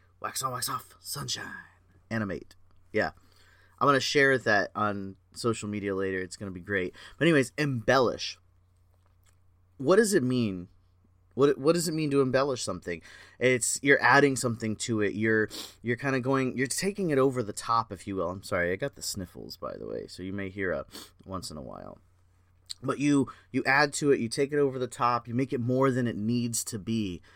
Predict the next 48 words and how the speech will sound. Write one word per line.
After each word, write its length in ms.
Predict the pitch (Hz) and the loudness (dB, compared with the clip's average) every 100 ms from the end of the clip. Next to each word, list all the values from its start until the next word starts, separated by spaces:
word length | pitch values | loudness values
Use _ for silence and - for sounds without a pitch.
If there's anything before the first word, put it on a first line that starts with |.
| - _ - | -20 _ -6
as, 240 | 104 104 - | -2 -2 -2
as 220 | 110 107 | -6 -6
the 100 | 110 | -6
definition 640 | 104 113 - 107 101 110 | -2 -2 -2 -6 -6 -6
may 120 | 104 98 | -6 -6
describe. 560 | 95 - 104 95 90 - - - | -6 0 0 0 -2 -10 -6 0
And 120 | 165 | 2
I'm 80 | 214 | 4
not 160 | 185 | 2
looking 340 | 143 131 143 143 | 2 0 0 -4
at 120 | - | -4
the 40 | |
definition 560 | 139 143 147 143 139 143 | -4 -2 -2 -4 -4 -4
here, 220 | 143 135 | -4 -4
I'm 80 | 135 | -4
just 180 | 127 - | -4 -2
giving 240 | 131 127 | -2 0
you, 80 | 120 | 0
like, 240 | 113 110 | 0 -2
the, 180 | 107 95 | -2 -2
the 120 | 98 | -4
common 520 | - - 117 113 104 | -12 0 2 2 -2
man's 600 | 104 104 101 98 95 92 - _ - _ - | -4 -4 -4 -6 -8 -10 -12 _ -20 _ -10
definition, 640 | 110 107 - 101 92 - 95 | -4 -4 -4 -8 -6 -8 -8
if 160 | 92 98 | -10 -6
you 100 | 92 | -4
will. 100 | - | 4
I, 220 | 143 127 | 4 4
I 40 | 151 | 2
think 200 | 220 220 | 0 0
I 80 | |
should, 320 | 165 139 123 - | -2 -2 -4 -6
I 100 | 113 | -6
should 180 | - 104 | -4 0
write 240 | 110 107 | 0 0
the 80 | 104 | -6
common 400 | - 113 117 110 | 0 0 2 -2
man's 340 | 104 104 95 | -4 -6 -8
dictionary 720 | 104 95 - 120 127 139 139 - - - _ - | -8 -8 -6 -2 0 0 -2 -10 -20 -20 _ -6
and 160 | 123 113 | -4 0
just, 380 | 120 107 - 120 | 2 0 -2 -2
you 80 | |
know, 320 | 110 95 92 92 - - - - _ - - - - | -2 -4 -8 -12 -20 -20 -20 -20 _ -20 -20 -20 -4
write 220 | 113 113 | 2 2
it 120 | 110 85 | 2 0
in 120 | 101 | -4
simple 320 | - 113 98 | -6 -6 -8
terms. 640 | - 107 95 90 90 - | -8 -6 -6 -8 -12 -14